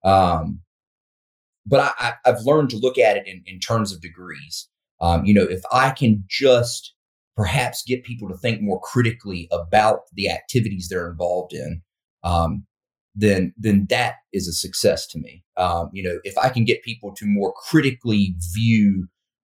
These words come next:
the history of our conflicts in the world, you know, then that,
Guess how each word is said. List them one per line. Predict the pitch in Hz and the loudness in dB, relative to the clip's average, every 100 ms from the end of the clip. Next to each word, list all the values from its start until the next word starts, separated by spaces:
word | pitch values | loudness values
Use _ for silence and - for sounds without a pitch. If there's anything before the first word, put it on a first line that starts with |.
| _ 95 | _ -8
the | |
history | 87 - 123 - - 101 95 - | -6 -2 0 0 -2 -4 -4 -4
of | 90 87 _ 90 | -6 -6 _ -2
our | 85 85 _ - | -2 -4 _ -8
conflicts | 120 107 98 - 85 - - - - | 0 0 0 -2 -8 -10 -10 -10 -8
in | 90 87 | -4 -4
the | 80 | -2
world, | 82 87 - - _ _ _ - | -4 -6 -6 -14 _ _ _ -2
you | 98 | 2
know, | 95 | 2
then | 104 101 98 | 0 -2 0
that, | 110 104 | 0 0